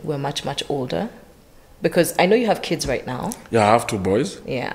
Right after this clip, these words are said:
Speaker 1: and I bet, you know, they, they wonder whether a grandmother exists.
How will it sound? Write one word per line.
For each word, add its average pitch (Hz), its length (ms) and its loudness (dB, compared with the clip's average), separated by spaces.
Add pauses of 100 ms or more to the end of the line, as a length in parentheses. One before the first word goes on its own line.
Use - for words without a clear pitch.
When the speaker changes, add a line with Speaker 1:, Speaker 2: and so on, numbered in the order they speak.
Speaker 1:
and 160 260 2
I 151 120 4
bet, 160 420 4 (120)
you 170 140 0
know, 147 120 4
they, 151 240 4
they - 400 0
wonder 151 400 4
whether 151 220 2
a 143 160 2
grandmother 143 580 0
exists. 131 920 -4